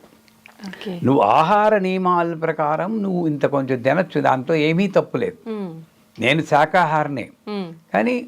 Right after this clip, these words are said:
Speaker 2: ఆ కాస్త తినడంలో తప్పు లేదు.
Speaker 1: తప్పు లేదు.
Speaker 2: కానీ ఇది లేకుండా నేను ఉండలేను అని కొన్ని జనాలు అంటారు.
Speaker 1: అవును గురుగారు.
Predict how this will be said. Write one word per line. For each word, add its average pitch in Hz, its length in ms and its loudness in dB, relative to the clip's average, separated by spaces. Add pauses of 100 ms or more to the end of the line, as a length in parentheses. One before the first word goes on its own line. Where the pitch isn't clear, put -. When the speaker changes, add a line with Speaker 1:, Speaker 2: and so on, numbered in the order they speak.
(120)
Speaker 2:
ఆ 175 300 6
కాస్త 196 580 -2
తినడంలో 190 640 -2 (260)
తప్పు 151 220 0
లేదు. 147 160 0
Speaker 1:
తప్పు 170 100 -8
లేదు. 151 440 -8
Speaker 2:
కానీ 127 640 0 (320)
ఇది 165 200 0
లేకుండా 247 800 4
నేను 220 240 0
ఉండలేను 180 800 4
అని 156 140 2
కొన్ని 143 240 0
జనాలు 117 180 2
అంటారు. - 540 -6
Speaker 1:
అవును 180 240 0
గురుగారు. 143 480 -10